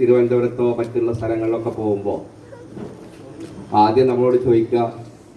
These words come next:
"മുസ്തഫാക്കാന്റെ നാട്ടിലല്ലേ?" എന്ന് ചോദിക്കുക. ആ ഒരു അഡ്രസ്സിലാണ് നമ്മളെല്ലാരെയും അറിയപ്പെടാറുള്ളത്. പല തവണകളിലായി തിരുവനന്തപുരത്തൊക്കെ പോകുമ്പോ മുസ്തഫാക്ക അവിടെ ഉണ്ടെങ്കിൽ പിന്നെ നമുക്കൊരു ധൈര്യമാണ് കയറി ചെല്ലാനും കാര്യങ്ങൾക്കൊക്കെ.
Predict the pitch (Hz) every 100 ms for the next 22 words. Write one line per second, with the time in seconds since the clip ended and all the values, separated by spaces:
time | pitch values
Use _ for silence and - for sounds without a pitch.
0 | - - - - - - - - - -
1 | 117 127 123 127 123 120 110 110 107 110
2 | 110 107 98 92 - - - - - -
3 | - - - - - - - 107 131 135
4 | 131 - 131 131 135 135 131 120 123 117
5 | 117 117 117 113 107 - - - - -
6 | - - - - 113 120 120 117 113 98
7 | 90 - - - - 113 117 117 120 117
8 | 123 123 120 117 117 120 120 123 120 117
9 | 117 117 113 - - - - - - -
10 | - - - - - 107 131 131 143 143
11 | 143 139 147 147 139 139 135 131 135 131
12 | 127 123 - - - - - - 120 123
13 | - 123 123 127 123 120 113 113 110 107
14 | 110